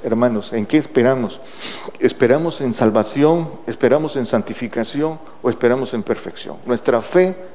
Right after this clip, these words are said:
y los frutos de fe es lo que habla, es lo que hablan por nosotros. ¿En qué es nuestra espera?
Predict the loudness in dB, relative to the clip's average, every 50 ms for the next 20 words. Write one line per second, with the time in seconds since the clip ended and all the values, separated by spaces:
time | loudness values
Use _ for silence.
0 | -10 -6 -2 -2 -2 0 2 2 2 2 0 -4 -4 -4 -2 -2 0 0 0 0
1 | -2 -2 -2 -4 -8 -4 0 2 2 4 4 4 2 2 0 -2 -4 -8 -16 -18
2 | -16 -4 0 2 2 2 2 2 2 2 2 4 2 4 4 4 4 4 4 2
3 | 2 0 -2 -6 -4 -2 -2 -2 -2 -2 -2 -2 -2 -2 -2 -2 -6 -6 -6 -6
4 | -2 2 2 2 4 2 0 2 4 4 4 4 2 -2 -8 -14 -14 -2 2 2
5 | 2 4 2 -2 -4 -6 -4 -4 -4 -4 -4 -6 -8 -2 0 2 2 0 -2